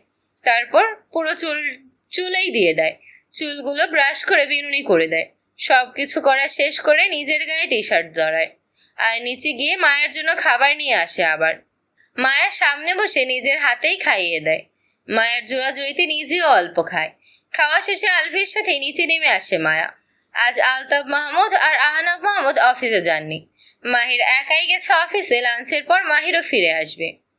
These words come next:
নিচে এসে সোফায় বসে। আলভি প্লেট রেখে এসে নিজেও বসে সোফায়। নাহার বেগম এটা সেটা জিজ্ঞেস করছেন মায়াকে।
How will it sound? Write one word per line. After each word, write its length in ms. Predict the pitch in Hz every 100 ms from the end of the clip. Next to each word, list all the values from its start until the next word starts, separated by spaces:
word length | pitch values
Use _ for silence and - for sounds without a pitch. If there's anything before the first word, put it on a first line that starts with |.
| _ _ _ -
নিচে 420 | 247 262 - 277
এসে 260 | 277 370 415
সোফায় 400 | - 320 349 311
বসে। 440 | 165 156 - 170 - _ - -
আলভি 360 | - 269 294 311
প্লেট 380 | 269 311 320 320
রেখে 260 | 381 392
এসে 260 | 415 392 277
নিজেও 560 | 285 285 285 330 359
বসে 320 | 381 285 - 240
সোফায়। 480 | 202 170 - 160 - _ _ _
নাহার 340 | 226 254 262 262
বেগম 340 | 233 262 330
এটা 220 | 330 320
সেটা 220 | 339 339 330
জিজ্ঞেস 480 | 285 294 277 359
করছেন 380 | - 403 - 349
মায়াকে। 500 | 226 165 160 - 165